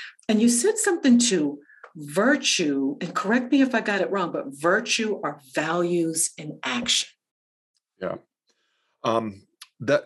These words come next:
Speaker 2: that, it's interesting 'cause that piece, I, I wrote a, something, um, I, I can't remember if it was in my first book endeavor or my second Onward,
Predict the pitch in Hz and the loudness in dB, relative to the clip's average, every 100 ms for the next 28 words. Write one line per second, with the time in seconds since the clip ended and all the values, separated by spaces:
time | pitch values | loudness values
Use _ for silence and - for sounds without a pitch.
0 | - 120 113 _ - 123 - - - 123 | -6 -10 -12 _ -6 -4 -2 -6 -4 -6
1 | - 117 - 110 - 107 92 - _ 101 | 0 -2 -2 -6 -2 -2 0 -4 _ -10
2 | 110 117 - - - 131 117 - - - | -2 0 -2 -4 -6 -4 -2 -4 -8 -12
3 | 113 104 - 110 107 120 107 _ _ _ | -6 -6 -4 -4 2 2 0 _ _ _
4 | - 123 - 107 98 98 - - 104 104 | -4 -4 -4 -4 -6 -8 -10 -8 -6 -6
5 | 85 - - - - 113 101 104 98 - | -8 -12 -14 -14 -8 -6 -4 -6 -6 -6
6 | 92 90 92 - 92 - - 95 92 90 | -6 -6 -6 -4 -6 -6 -8 -6 -6 -6
7 | 98 98 95 87 85 - 101 92 - 87 | -6 -4 -4 -4 -4 -4 -6 -8 -8 -8
8 | 92 90 90 90 | -6 -8 -8 -10